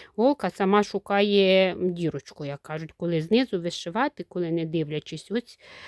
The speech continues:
ем, німецькі голки, так.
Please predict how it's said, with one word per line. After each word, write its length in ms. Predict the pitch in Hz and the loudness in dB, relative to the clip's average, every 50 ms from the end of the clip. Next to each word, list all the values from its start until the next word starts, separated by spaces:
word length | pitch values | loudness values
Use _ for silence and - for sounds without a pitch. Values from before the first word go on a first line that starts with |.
| - - - - _ - | -20 -20 -20 -20 _ -10
ем, 480 | - - - 160 165 175 165 170 170 - - | -8 -6 -6 -4 -4 -2 -2 -2 -4 -4 -4
німецькі 580 | - 196 220 214 175 147 143 - - _ - | -2 0 0 0 -2 -6 -10 -14 -14 _ -12
голки, 540 | 156 151 170 185 226 262 262 - - - 160 _ | -10 -8 -4 -2 -2 -2 -2 -6 -8 -12 -10 _
так. 440 | - 180 190 247 262 - - - | -8 -6 -4 -4 -6 -6 -10 -8